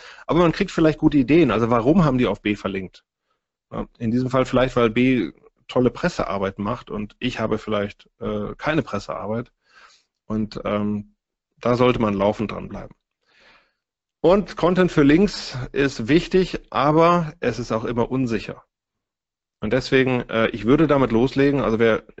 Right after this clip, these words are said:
immer noch kein Content Marketing für Links macht, äh, unbedingt loslegen. Ähm, und typischerweise das, was wir Leuchtturmprojekt nennen, also man sucht sich ein Projekt heraus, wo man sich sehr sicher ist, dass man, äh, gute Inhalte liefern kann und dass man auch sehr wahrscheinlich,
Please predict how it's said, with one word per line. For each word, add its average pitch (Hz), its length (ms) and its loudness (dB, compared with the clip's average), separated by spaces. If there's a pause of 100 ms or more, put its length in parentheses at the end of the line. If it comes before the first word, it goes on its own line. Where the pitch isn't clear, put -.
(260)
immer 156 200 2
noch 147 140 2
kein 131 160 -2
Content 131 260 -2
Marketing 120 400 -2
für - 120 0
Links 117 280 -2
macht, 123 340 -2 (100)
äh, - 100 -8
unbedingt 143 500 2
loslegen. 123 600 0 (640)
Ähm, 117 340 0
und 117 200 -4
typischerweise 139 840 2 (100)
das, 123 240 -4
was 117 100 -8
wir 120 100 2
Leuchtturmprojekt 123 800 2
nennen, 120 240 0
also 104 200 -8
man 107 120 -4
sucht 113 200 -8
sich - 220 -8
ein 131 220 -4
Projekt 117 440 2
heraus, 104 580 0 (440)
wo 131 260 4
man 160 160 4
sich 143 180 0
sehr 123 160 4
sicher 127 280 0
ist, - 140 -6
dass 120 120 -6
man, 117 380 -2
äh, 104 160 -6
gute 127 260 -4
Inhalte 120 380 0
liefern 151 340 -2
kann 147 220 -2
und 147 340 -4
dass 131 220 -2
man 117 200 -2
auch 107 180 -6
sehr 107 300 -2
wahrscheinlich, 104 680 -6